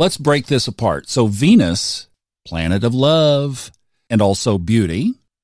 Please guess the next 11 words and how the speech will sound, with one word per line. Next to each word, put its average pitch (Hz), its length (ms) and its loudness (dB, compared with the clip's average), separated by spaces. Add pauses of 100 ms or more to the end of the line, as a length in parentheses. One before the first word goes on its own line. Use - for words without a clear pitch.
It's 147 240 -6
just 196 320 -6
a 107 60 -4
wonderful 131 500 -2
planet. 165 440 0
If 90 100 -6
you're, 101 180 -2 (340)
it's - 140 -10
benefic, 110 580 0
so 110 200 -2
it's, - 200 -6